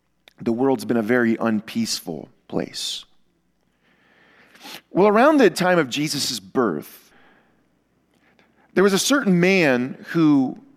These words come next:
was extremely powerful, who was basically ruling most, or, eh, most of the known world at the time.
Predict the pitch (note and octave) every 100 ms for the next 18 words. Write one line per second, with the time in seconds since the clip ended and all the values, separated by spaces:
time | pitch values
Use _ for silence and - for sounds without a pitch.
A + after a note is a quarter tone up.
0 | _ C3 C#3 - D#3 - - F3 F#3 G#3+
1 | G3 E3 C#3+ - D3 C#3 B2+ A2+ A#2 G2
2 | A2 C#3+ D3 A#2+ F3+ F#3+ - E3+ D#3+ C#3+
3 | D3 E3+ D#3+ C#3+ C3 A#2+ - - - -
4 | - - D#3 G3+ G3 - - - - F3+
5 | F#3 - E3+ G3+ F#3+ - F#3 D3+ D#3 D3+
6 | D3+ C#3 C#3 C#3 B2+ A#2 A2 - B2 G2
7 | F#2 G2